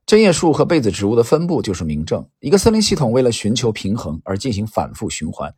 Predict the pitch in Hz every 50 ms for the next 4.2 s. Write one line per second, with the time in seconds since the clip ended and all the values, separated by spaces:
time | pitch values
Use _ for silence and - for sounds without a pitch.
0 | _ _ _ _ _ _ _ _ _ - - 226 196 156 120 110 - 151 151 139
1 | 107 - - - 151 - - 113 - - 113 - - - 127 117 - 104 110 131
2 | 120 110 104 104 - 123 117 82 - _ - - - 110 - 175 151 123 101 98
3 | 107 104 - 95 98 98 95 - 127 135 123 113 - - - 71 90 104 104 104
4 | - - -